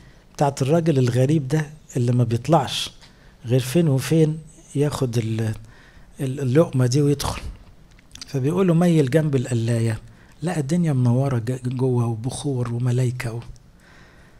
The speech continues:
فدخل له بقى، قال له، "أنت مين؟" قال له، "أنا حتة راجل عجوز ما ينفعش أترهب." قال له، "لا،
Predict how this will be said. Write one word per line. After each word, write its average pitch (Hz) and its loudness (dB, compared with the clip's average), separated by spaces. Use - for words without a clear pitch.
فدخل 127 -2
له 123 -2
بقى، 127 -8
قال 120 -4
له، 120 -2
"أنت 117 -2
مين؟" 117 2
قال 131 -6
له، 143 0
"أنا 143 0
حتة 151 -6
راجل 143 0
عجوز 131 0
ما 131 0
ينفعش 127 -2
أترهب." 117 -6
قال 143 -4
له، 107 -2
"لا، 98 -6